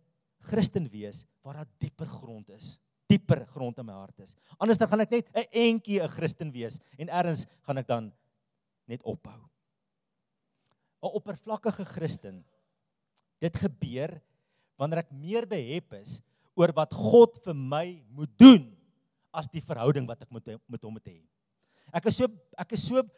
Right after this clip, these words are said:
so besorg oor wat hy vir my moet doen, dat ek nie my verhouding met hom verinnig nie. Ek, ek, ek, ek sien God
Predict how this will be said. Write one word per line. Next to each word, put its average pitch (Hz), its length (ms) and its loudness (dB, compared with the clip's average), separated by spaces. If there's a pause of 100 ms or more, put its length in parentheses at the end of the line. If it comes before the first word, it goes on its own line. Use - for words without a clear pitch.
(320)
so 262 180 -4
besorg 226 600 6 (760)
oor 185 160 -2
wat 165 160 -6
hy 165 140 -4
vir 185 100 2
my 160 60 6 (100)
moet 160 120 -2 (120)
doen, 180 320 0 (260)
dat 135 200 -10
ek - 100 -20
nie 196 80 -8
my 175 140 -6
verhouding 147 500 -2
met 135 140 -12
hom 104 160 -12 (340)
verinnig 120 540 -10
nie. 98 140 -20 (960)
Ek, 190 120 -16
ek, - 280 -18
ek, - 80 -20 (580)
ek - 80 -20
sien - 260 -4
God 220 260 0